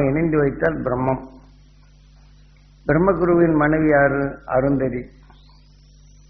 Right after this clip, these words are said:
எக்குணத்தின் தன்மை இணைந்ததோ அந்த உணர்ச்சியின் உணர்வுகளை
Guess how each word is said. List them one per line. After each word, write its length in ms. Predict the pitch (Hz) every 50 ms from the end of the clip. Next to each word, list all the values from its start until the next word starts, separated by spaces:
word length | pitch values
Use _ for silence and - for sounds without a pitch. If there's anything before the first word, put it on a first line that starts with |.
| _ - - _ - -
எக்குணத்தின் 800 | 123 143 156 165 175 165 180 180 190 175 175 - 185 180 185
தன்மை 280 | 160 170 165 165 165 156 143
இணைந்ததோ 540 | 143 147 160 165 170 165 151 151 147 151 156 151 - -
அந்த 240 | 147 147 151 151 143 143 131
உணர்ச்சியின் 540 | 139 151 156 156 135 - - 160 160 160 156 147
உணர்வுகளை 520 | 139 139 147 151 147 147 143 143 143 143